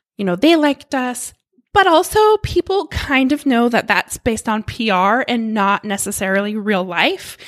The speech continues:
So in every scenario, you want to have both press logos and testimonials.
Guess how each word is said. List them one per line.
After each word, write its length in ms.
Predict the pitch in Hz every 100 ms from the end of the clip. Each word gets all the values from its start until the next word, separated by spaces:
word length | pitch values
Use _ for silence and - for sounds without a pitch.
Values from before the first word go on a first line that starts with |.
| - - -
So 480 | - 247 214 190 - _ _ _ _
in 160 | 269 269
every 380 | - 240 262 302
scenario, 680 | 311 - 269 233 240 254 262
you 180 | 247 247
want 220 | 220 220
to 120 | 226
have 420 | 214 - 196 190 - - -
both 560 | 185 247 440 - - - - _ _ _
press 320 | - 254 -
logos 480 | 247 254 262 262 - -
and 300 | 226 220 247
testimonials. 760 | - 233 247 208 208 233 254